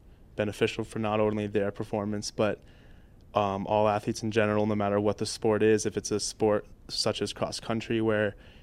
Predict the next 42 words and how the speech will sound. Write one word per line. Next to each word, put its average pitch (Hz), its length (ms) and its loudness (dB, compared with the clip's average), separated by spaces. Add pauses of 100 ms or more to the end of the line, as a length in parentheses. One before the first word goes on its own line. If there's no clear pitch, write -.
(200)
you're, 101 360 2
you're 110 160 0
going 107 260 2
for 104 320 0 (540)
twenty, 113 340 2 (300)
twenty, 113 220 0
thirty 110 260 4
minutes 110 260 2
at 110 80 0
a 104 60 -2
time, 123 500 4
or, 104 560 2
or 101 140 0
a - 40 -2
fo-, 120 220 2
a 113 80 2
long 110 260 4
football 113 320 2
game, 104 300 -2
or 101 60 0
a 104 60 0
long 104 180 -2
soccer 110 260 -2
game, 104 260 -4
or 101 80 -2
even 101 300 -4
my 101 160 -2
sport 104 360 -2
where 101 260 -2 (420)
we're 104 100 0
charging 104 380 2
as 104 120 -2
hard 104 140 4
as 98 100 0
we 107 80 -4
can 101 260 -4
for 101 160 -4
a 98 40 -2
minute. 101 360 -4 (520)
Um, 95 380 -6
sounds 98 360 -6
like 95 400 -4